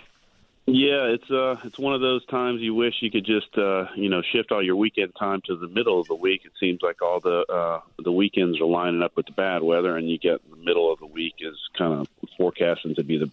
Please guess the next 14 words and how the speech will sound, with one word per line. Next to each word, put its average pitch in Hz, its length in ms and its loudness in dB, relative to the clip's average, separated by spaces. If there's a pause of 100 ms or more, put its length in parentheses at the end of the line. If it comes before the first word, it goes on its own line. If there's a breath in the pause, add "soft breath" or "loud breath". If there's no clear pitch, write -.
(100)
better 80 300 0 (220)
of 80 200 0
the 78 80 0
times 82 380 -2
to 78 100 0
get 78 160 2
out 78 200 -2
there, 71 200 0
like 76 180 -4
on 55 160 -4
Wednesday 85 380 2
coming 76 280 0
up. 87 160 -2 (680 loud breath)
But 110 220 2